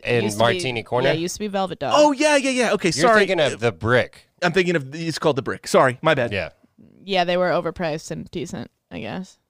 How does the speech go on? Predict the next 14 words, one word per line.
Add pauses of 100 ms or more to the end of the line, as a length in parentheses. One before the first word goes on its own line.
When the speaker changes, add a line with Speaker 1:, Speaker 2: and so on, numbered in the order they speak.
(180)
Speaker 1:
Brick
House
has
some
pretty
good
grilled
Speaker 2:
No,
Brick
Speaker 1:
cheeses.
Speaker 2:
House
is
Speaker 3:
Oh.
Speaker 2:
fucking